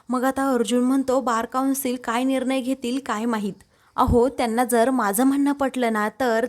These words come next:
ते माझं लायसन्स कॅन्सलसुद्धा करू शकतात. आणि तसं जर अघटित घडलं तर मधुभाऊंची केससुद्धा मला लढता येणार नाही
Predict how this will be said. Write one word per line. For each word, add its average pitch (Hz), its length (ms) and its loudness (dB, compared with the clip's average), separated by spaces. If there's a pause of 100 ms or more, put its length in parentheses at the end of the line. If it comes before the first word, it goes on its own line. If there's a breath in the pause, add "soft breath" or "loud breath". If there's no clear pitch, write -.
ते 247 220 2
माझं 247 360 0
लायसन्स 247 480 0
कॅन्सलसुद्धा 254 680 -4
करू 233 280 0
शकतात. 226 420 -4
आणि 277 260 -2
तसं 254 240 4
जर 247 260 4
अघटित 240 500 0
घडलं 247 540 0
तर 247 220 2
मधुभाऊंची 247 760 -2
केससुद्धा 226 520 -2
मला 247 220 -2
लढता 220 320 -4
येणार 226 320 -4
नाही 240 280 -2